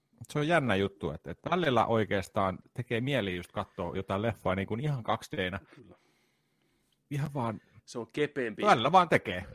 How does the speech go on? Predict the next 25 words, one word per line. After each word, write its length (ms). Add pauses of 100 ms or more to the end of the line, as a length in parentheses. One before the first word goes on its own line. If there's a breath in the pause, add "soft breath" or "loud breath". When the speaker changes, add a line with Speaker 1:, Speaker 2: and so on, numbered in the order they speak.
(120)
Speaker 2:
Joo, 280
se 60
Speaker 1:
Niin. 100
Speaker 2:
on 60
kepeämpi, 420
huolettomampi 720
kokemus. 520 (160)
Chillata 380
siinä, 300
tarvitse 240
Speaker 1:
Joo. 100
Speaker 2:
miettiä 100
näitä 180
laseja 540
koko 280
aikaa. 320
Et 80
se 80
on 60
Speaker 1:
Niin, 80
Speaker 2:
niinku 240 (200)
Speaker 1:
niin. 140
Speaker 2:
kattoo 320
vaan. 140 (1300)
Speaker 1:
Niinpä, 300